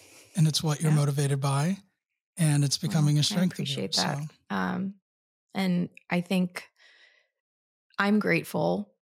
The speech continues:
Speaker 2: for the intentionality that you've brought to our family and taking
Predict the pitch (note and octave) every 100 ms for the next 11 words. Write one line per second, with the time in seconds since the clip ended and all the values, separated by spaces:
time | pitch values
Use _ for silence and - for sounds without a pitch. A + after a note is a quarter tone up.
0 | _ - - F3+ F3 E3+ E3+ E3 - _
1 | _ _ _ _ _ _ _ _ _ _
2 | _ _ _ _ F3+ F#3 F3 F3+ F3+ E3+
3 | E3+ D#3+ E3 E3 D#3+ D#3+ D3+ E3 E3 D#3
4 | C#3 - E3+ D#3 - D#3 D3+ D#3 C#3+ D3+
5 | D#3 - D#3 D#3+ D#3+ D#3+ F3